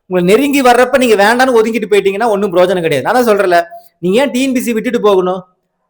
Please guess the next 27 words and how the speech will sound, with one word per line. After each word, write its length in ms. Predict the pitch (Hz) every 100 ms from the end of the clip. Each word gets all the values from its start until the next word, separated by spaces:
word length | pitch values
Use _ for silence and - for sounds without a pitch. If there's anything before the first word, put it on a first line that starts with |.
| _ _ _ -
"இல்ல, 360 | 185 233 226
நான் 140 | 208 185
வந்து 220 | 202 208
பார்ட் 240 | 196 202
டைமா 160 | 214 214
வேலைக்கு 220 | 185 156
போறேன்." 180 | 170 160
போங்க. 300 | 240 254 196 190 190 _ _ _ -
ஃபுல் 180 | 262 269
டைமா 240 | 269 262
வேலை, 220 | 233 233
வேற 280 | 226 214 226
வேற 80 | 220
வேலை 160 | 226
கிடைச்சிருக்கு, 340 | 220 202 196 185
போங்க. 280 | 226 233 220
பிசினஸ் 360 | 208 - 302 285
பண்ண 180 | 262 226
போற, 160 | 233 220
போங்க. 280 | 233 254 226 214 - _ _ _ _ _ _ _ _ _ _
டி 160 | 190 240
என் 120 | 233
பி 80 | 196
சி 120 | 180 -
சைடுல, 360 | 214 277 254 131 82 - _ _ _ _ -
சைடுல 420 | - 247 294 226
சும்மா 400 | - 269 285